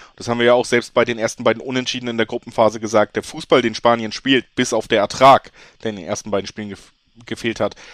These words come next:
der war schon besser, als ich's sogar erwartet hab vor diesem Turnier. Und jetzt kommen die Tore auch noch dazu, fünf jeweils in den letzten beiden Partien.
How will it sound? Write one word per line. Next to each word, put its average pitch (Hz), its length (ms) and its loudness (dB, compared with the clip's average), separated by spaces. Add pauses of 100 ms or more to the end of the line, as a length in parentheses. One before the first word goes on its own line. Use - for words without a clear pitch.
(180)
der 113 100 4
war 113 240 6
schon - 240 -6
besser, 123 280 4
als 113 200 0
ich's - 220 -10
sogar 110 320 0
erwartet 110 420 2
hab 135 140 0
vor 139 120 -4
diesem 131 240 -14
Turnier. 135 380 -2 (380)
Und 110 100 -8
jetzt 117 260 0
kommen 135 220 -2
die 127 100 -8
Tore 139 400 4
auch 127 220 2
noch 135 160 -2
dazu, 135 420 -2
fünf 147 500 -4
jeweils 127 500 2
in 123 100 -10
den 123 140 -8
letzten 120 420 -6
beiden 120 320 2
Partien. 131 460 -8